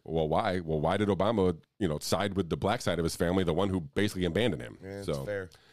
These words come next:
Speaker 1: but I mean, Barack Obama as the black president is way more appealing to a voter class, especially the ones who've been made to be, uh, uh, uh, guilty in their minds,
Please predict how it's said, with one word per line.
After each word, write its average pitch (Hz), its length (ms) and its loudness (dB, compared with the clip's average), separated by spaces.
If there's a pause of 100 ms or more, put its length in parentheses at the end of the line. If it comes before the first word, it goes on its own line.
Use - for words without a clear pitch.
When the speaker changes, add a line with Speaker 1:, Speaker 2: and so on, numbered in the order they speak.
(120)
Speaker 1:
but 123 120 2
I 117 40 0
mean, 110 260 2 (440)
Barack 104 220 2 (120)
Obama 107 280 2
as 92 160 -2
the 78 80 -6
black 127 260 -2
president 87 500 -2 (160)
is 90 240 -2
way 104 220 2
more 98 240 2
appealing 98 480 2
to 101 280 2
a 85 160 2
voter 98 320 0
class, 90 440 0
especially 90 420 -2
the 85 80 0
ones 90 220 0
who've 87 140 -2
been 82 240 0
made 87 220 0
to 87 140 -2
be, 85 320 0
uh, 78 360 -2 (160)
uh, 69 320 -8 (600)
uh, 50 160 -10 (180)
guilty 104 460 -2
in 92 80 0
their 85 120 0
minds, 80 420 -2